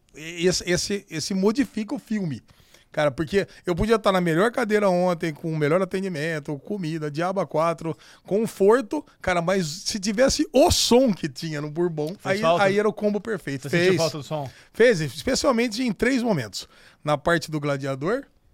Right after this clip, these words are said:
Speaker 2: Sim.
Speaker 1: na parte do, do que ele pega o bicho,
Speaker 2: Uhum.
Speaker 1: E na
Speaker 2: Ele monta o
Speaker 1: parte
Speaker 2: bicho.
Speaker 1: do, e, que ele monta o bicho. E na parte que ele
Speaker 2: Dó.
Speaker 1: dá o, porra, e na parte que ele dá o, o que ele vai falar lá no, no, no púlpito lá e ele pega os, o cara. Assim,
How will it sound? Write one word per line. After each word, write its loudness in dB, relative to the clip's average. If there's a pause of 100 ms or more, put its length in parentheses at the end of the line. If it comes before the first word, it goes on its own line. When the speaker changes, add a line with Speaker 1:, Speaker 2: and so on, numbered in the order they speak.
Speaker 2:
Sim. -12
Speaker 1:
na 0
parte 0
do, -2
do -8
que -4
ele -2
pega -4
o 0
bicho, -6 (240)
Speaker 2:
Uhum. -10
Speaker 1:
E 2
na 4
Speaker 2:
Ele 0
monta -
o -4
Speaker 1:
parte 4
Speaker 2:
bicho. 0
Speaker 1:
do, 2
e, -2
que -4
ele -2
monta -6
o -6
bicho. -6 (220)
E -2
na 2
parte -2
que -2
ele -2
Speaker 2:
Dó. -8
Speaker 1:
dá 4
o, 0
porra, -10
e -10
na -8
parte -12
que -8
ele -2
dá -2
o, -6
o -12
que -12
ele -10
vai -2
falar 0
lá -2
no, -8
no, -10
no -8
púlpito -10
lá -6
e -6
ele -8
pega -6
os, -14
o -12
cara. -2 (380)
Assim, -4